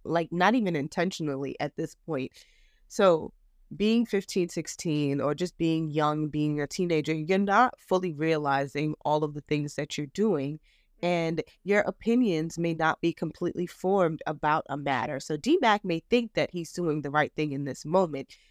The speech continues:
comparable to Tasha, whereas Ghost pretty much groomed her. I know a lot of people don't wanna come to terms with this, but he got her from a little kid. She actually didn't finish college because of him. I think she only did, like,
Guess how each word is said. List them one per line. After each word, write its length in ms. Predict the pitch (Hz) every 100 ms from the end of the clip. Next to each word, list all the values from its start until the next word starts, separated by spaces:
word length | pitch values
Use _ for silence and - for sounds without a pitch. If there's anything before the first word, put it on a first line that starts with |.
| _ _ _
comparable 680 | - 302 359 240 175 165 147
to 160 | - -
Tasha, 520 | - 359 381 185 170
whereas 400 | 180 185 175 170 - _ _ _ _ 160
Ghost 380 | 247 403 - -
pretty 220 | 247 214
much 240 | 202 190 170
groomed 420 | - 185 233 214
her. 180 | 185 139 -
I 80 | 196
know 140 | 240
a 40 |
lot 180 | 185 151
of 60 | -
people 240 | 180 160 151 -
don't 260 | 170 165
wanna 200 | 170 160
come 160 | 175 170
to 60 | 139
terms 380 | - 160 180
with 140 | 185 -
this, 200 | 208 220 -
but 160 | 180
he 220 | - 349 381
got 220 | 226 202
her 180 | 190 180 -
from 180 | 160 -
a 120 | 147
little 560 | 147 156 170 190 185 190 -
kid. 420 | - 196 135 - _ _
She 200 | - 220
actually 420 | 240 - 220 165 - -
didn't 340 | 190 208 190 -
finish 260 | 190 175
college 540 | - - 214 180 143 -
because 320 | 151 151 143
of 120 | 143
him. 200 | - 151 - _
I 40 | -
think 160 | 254
she 120 | - 233
only 180 | 220 180
did, 180 | 202
like, 180 | 190 170